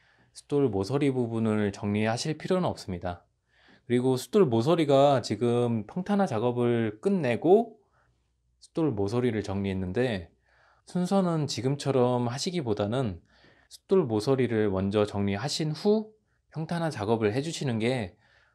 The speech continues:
좀 더 숫돌 사용하시면서 이 끝부분에서 넘어와서 표면에 좋지 않은 영향을 줄 수 있는 이런 부분들이 있기 때문에 숫돌 모서리를 먼저 정리하신 후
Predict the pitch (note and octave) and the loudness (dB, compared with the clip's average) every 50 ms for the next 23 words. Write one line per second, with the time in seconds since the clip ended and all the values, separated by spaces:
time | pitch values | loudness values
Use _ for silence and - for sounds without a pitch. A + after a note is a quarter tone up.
0 | _ _ - G#2 G2+ G2 G2 G#2 G2+ G2 G2 G2 F#2+ F#2 - _ _ _ _ - | _ _ -6 -4 -4 0 2 2 2 4 2 0 -2 -4 -8 _ _ _ _ -16
1 | - - - - E3 D3+ D3 C#3 D#3+ F3 F3 F3 D#3+ - C#3+ B2+ A#2+ A2 G2 A2+ | -16 -10 -4 -2 -2 -2 0 -2 -2 -2 -2 -2 -2 -2 -2 0 0 0 0 0
2 | A2 B2 D3 E3 E3 - - _ _ _ _ _ _ _ _ _ _ - - G2 | 0 0 0 -2 -4 -10 -20 _ _ _ _ _ _ _ _ _ _ -12 -8 -8
3 | F#2+ - - E3+ - - G3+ G3 E3+ E3+ E3 E3 D#3 D3 - D3 C#3 C3+ B2+ G2 | -8 -4 -6 -4 2 4 4 4 4 4 2 2 2 2 2 4 4 4 4 6
4 | G2 F#2+ G2 A2 B2+ C3 A#2+ A2 G2+ A2 A2 A#2 A#2+ A2 F2+ F2 - _ _ _ | 4 4 4 4 2 2 2 2 4 4 4 4 4 2 0 -4 -8 _ _ _
5 | _ _ _ _ _ _ - E3 F3+ F#3+ F#3 F3+ E3 D#3 D3+ D3 D3 - A#2 - | _ _ _ _ _ _ -8 -4 -2 0 0 0 0 0 -2 -2 -4 -6 -10 -8
6 | - - C3 B2+ B2 A2+ G2+ F#2 F#2+ G#2 G#2+ A2 A2 G2+ - - G2 F#2 - A#2 | -6 -4 -4 -2 -2 -2 -2 -2 -2 -2 -2 -2 -2 -4 -4 -6 -10 -8 -6 -4
7 | G#2 G2+ G2 G2 G2 G#2+ A2 G2+ F2+ F2+ _ _ _ _ _ _ _ _ _ _ | -2 -2 -2 -2 -2 -2 -2 -4 -6 -8 _ _ _ _ _ _ _ _ _ _
8 | _ - G#2 G2 G#2 G#2+ A2 G#2 - G2+ G2 A2+ A2+ A2+ G#2+ G2+ G2+ F#2 - G#2 | _ -12 -4 -2 -2 -2 -2 -4 -6 -8 -6 -4 -2 -2 -2 -2 -4 -4 -6 -10
9 | F#2 - G#2 G2+ G2 G2+ G#2+ B2+ C#3+ C3 G2+ F2 - _ _ _ _ _ _ _ | -6 -4 -4 -2 -2 -2 -2 -2 -2 -4 -6 -8 -12 _ _ _ _ _ _ _
10 | _ _ _ _ _ - - _ - - D#3 D#3 C#3+ A2 G#2 G2+ G2+ A2+ B2 A#2+ | _ _ _ _ _ -20 -20 _ -4 -2 0 0 0 0 2 0 2 2 2 0
11 | A#2 A#2 A2+ G2+ F#2 F2 F2+ F#2 - G#2 G#2+ G2+ - - F#2+ F#2+ F#2+ F#2 F#2 - | 2 0 0 0 -2 -4 -4 -2 0 0 0 0 -2 -4 -4 -4 -2 -4 -4 -6
12 | C3 C3+ - D3+ C#3 C#3 C3+ - - F#3 G3 G#3+ A#3 A3+ | -8 -8 -6 -4 -4 -6 -6 -4 -2 0 0 0 -2 -4